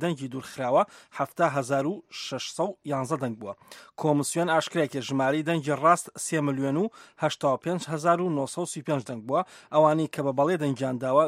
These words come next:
دوو ملیۆن و هەشت سەد و شەست و یەک هەزار و نۆ سەد و سی و پێنج دەنگ بووە، کە دەکاتە لە سەدا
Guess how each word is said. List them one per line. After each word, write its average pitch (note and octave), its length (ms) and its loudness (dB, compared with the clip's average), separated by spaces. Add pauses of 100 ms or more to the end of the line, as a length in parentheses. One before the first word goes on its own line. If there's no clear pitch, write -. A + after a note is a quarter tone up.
(100)
دوو D#3+ 180 2
ملیۆن D3 360 2
و F3+ 60 0 (340)
هەشت C#3 260 -2
سەد F3 100 0
و F3+ 120 -4
شەست - 260 -10
و C#3 80 -8
یەک E3 200 -4
هەزار D#3+ 300 2
و F3 60 0 (100)
نۆ C#3 180 -2
سەد D#3+ 100 -6
و D3+ 100 -8
سی - 120 -10
و - 80 -16
پێنج F3 180 -2 (140)
دەنگ C3+ 200 -4
بووە، D3 140 0 (380)
کە G3+ 160 -2
دەکاتە D3+ 440 0
لە B2+ 140 -4
سەدا C#3 240 -2